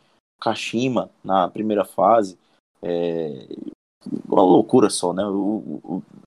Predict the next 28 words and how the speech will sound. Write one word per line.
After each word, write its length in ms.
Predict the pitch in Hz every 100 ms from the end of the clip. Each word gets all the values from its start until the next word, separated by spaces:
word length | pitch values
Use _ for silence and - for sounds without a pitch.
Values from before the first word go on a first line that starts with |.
| _
o, 200 | 104 107
no 160 | 110 131
momento 340 | 127 131 -
desse 240 | 113 113
que 260 | 123 - 135
não 180 | 135 131
tá 140 | 127
liberado 540 | 127 139 139 107 113 -
pra 220 | 139 120 120 _ -
torcedor 460 | - 113 131 107 123
no 380 | 135 151 156 143
jogo 200 | 135 127
do 160 | 131 143
Campeonato 500 | 156 151 120 107 -
Feminino, 600 | 123 143 131 131 156 208 _ _ _ -
é, 400 | 107 104 101 101
havia 340 | - 127 113 143
torcedores 720 | 139 - 117 104 123 127 - _ -
lá 360 | 92 98 113
na, 360 | 123 104 120 -
na, 560 | 95 95 95 95 92 - _ _ -
no 120 | 101
estádio. 540 | 110 - 90 90 123 - _ _
Eu 60 | 104
não 100 | 110
me 100 | 98
lembro 220 | 98 95
se, 260 | - 104